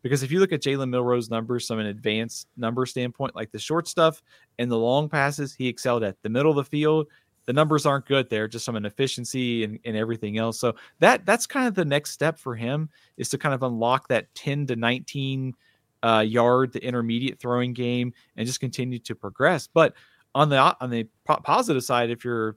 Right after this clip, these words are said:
Jalen Milroe in Alabama, look what Kalen DeBoer did for Michael Penix.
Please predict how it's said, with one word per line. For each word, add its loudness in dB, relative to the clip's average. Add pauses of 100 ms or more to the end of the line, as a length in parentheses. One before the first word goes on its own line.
Jalen 0
Milroe 0
in -2
Alabama, -2
look -4
what -6
Kalen 0
DeBoer 0
did -2
for -4
Michael -2
Penix. -8